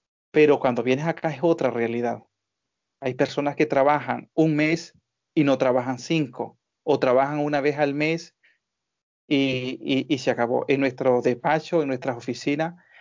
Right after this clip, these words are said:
hay personas que no tienen ni para la comida. Es preocupante la situación de ellos. Es, verdaderamente estamos sobreviviendo, y especialmente los varones. Hay varones que no vuelven a Nicaragua, no porque no quieran,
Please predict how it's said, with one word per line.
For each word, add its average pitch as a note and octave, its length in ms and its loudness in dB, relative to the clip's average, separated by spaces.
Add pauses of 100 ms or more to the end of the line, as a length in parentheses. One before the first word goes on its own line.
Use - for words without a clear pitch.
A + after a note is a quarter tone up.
(140)
hay C3 140 0
personas C3+ 520 0
que D3 120 0
no C#3 100 2
tienen C#3+ 240 -2
ni C#3+ 120 -2
para B2 200 2
la A#2 200 0
comida. A#2 440 -4 (160)
Es C#3+ 680 2
preocupante B2+ 640 0
la B2 80 -2
situación A#2+ 420 -10
de G#2+ 160 -10
ellos. G#2 200 -14 (160)
Es, - 580 -8 (160)
verdaderamente C3 840 0 (320)
estamos C3 500 0
sobreviviendo, B2 840 0 (400)
y C3+ 80 -8
especialmente B2+ 580 0
los C3+ 100 2
varones. C3+ 420 -2 (340)
Hay C3+ 120 4
varones D3+ 320 4
que C3+ 140 -2
no C3+ 200 4
vuelven C#3+ 500 4
a B2 80 -2
Nicaragua, C3 520 2
no D3 220 0
porque D3+ 260 0
no B2+ 140 -2
quieran, C#3+ 400 0